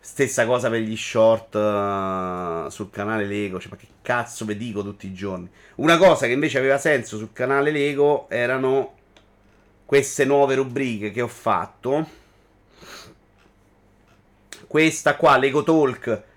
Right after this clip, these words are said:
in cui si trattano degli argomenti, questo è su fare i soldi, ma ci possono stare, adesso potremo farne uno sugli aumenti di prezzi, insomma una roba di chiacchiere per dare un po' di continuità ai contenuti, perché Lego poi fa le uscite il primo del mese, amen,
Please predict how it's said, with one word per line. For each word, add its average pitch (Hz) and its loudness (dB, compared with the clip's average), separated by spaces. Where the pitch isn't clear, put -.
in 135 -6
cui 143 -6
si 127 -8
trattano 147 4
degli 135 0
argomenti, 127 0
questo 123 -6
è 117 -8
su - -12
fare 123 0
i 123 -6
soldi, 127 2
ma 113 -4
ci 113 -12
possono 127 -4
stare, 131 0
adesso 135 -4
potremo 123 -2
farne 120 0
uno 123 -2
sugli 117 -6
aumenti 120 -4
di 117 -8
prezzi, 117 2
insomma 123 -4
una 139 2
roba 165 4
di 131 -6
chiacchiere 180 0
per 160 2
dare 151 6
un 147 -2
po' 160 2
di 156 -2
continuità 135 -2
ai 131 4
contenuti, 135 0
perché 113 -4
Lego 147 0
poi 165 4
fa 135 0
le 120 0
uscite 139 -4
il 139 -12
primo 165 0
del 127 -2
mese, 113 -4
amen, 156 2